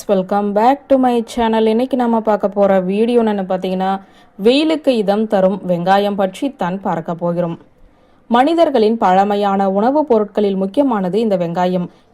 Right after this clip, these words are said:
இது ரத்தத்தை சுத்திகரிக்கும் தன்மையுடையது என்பதை அறிந்த பண்டைய கிரீஸை சேர்ந்த வீரர்கள் வெங்காயத்தை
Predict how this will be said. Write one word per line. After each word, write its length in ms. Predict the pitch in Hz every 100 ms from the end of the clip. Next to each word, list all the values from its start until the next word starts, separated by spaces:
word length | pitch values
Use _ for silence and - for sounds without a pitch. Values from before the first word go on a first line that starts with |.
| 226
இது 140 | 226
ரத்தத்தை 380 | 214 - 294 294 277
சுத்திகரிக்கும் 600 | 226 226 214 202 196 190 180
தன்மையுடையது 760 | 175 220 233 208 202 196 190 190
என்பதை 280 | 190 190 185 185 180
அறிந்த 340 | 262 254 208 214
பண்டைய 240 | 190 190 180
கிரீஸை 360 | 190 269 285 262 254
சேர்ந்த 300 | 214 196 185 175
வீரர்கள் 440 | 208 214 190 202 208 - - -
வெங்காயத்தை 480 | 233 285 311 294